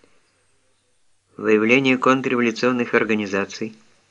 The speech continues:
действующих на территории иностранных государств. Установление за рубежом правительственных и частных организаций, занимающихся военным, политическим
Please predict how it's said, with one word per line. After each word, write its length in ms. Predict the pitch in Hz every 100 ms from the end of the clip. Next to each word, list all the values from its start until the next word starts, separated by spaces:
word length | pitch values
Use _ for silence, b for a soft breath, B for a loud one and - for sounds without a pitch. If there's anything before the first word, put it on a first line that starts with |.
| _ _ _ _
действующих 760 | 123 113 113 - 117 - 113 110
на 140 | 110
территории 500 | 110 110 107 113 110
иностранных 720 | 107 107 - 104 104 104 101
государств. 680 | 110 107 107 104 110 - - _ _ _ _ _ _ _ _ _ _ _ _ -
Установление 720 | 110 107 117 113 120 135 131
за 120 | 117
рубежом 460 | 120 113 110 117 123
правительственных 840 | - 110 117 120 110 - 113 110 110
и 80 |
частных 480 | 107 117 113 117 110
организаций, 640 | 107 104 101 104 110 110 104
занимающихся 800 | 101 98 104 98 - 107 113 101
военным, 500 | 104 107 107 113 107
политическим 800 | 101 98 110 110 110 - 107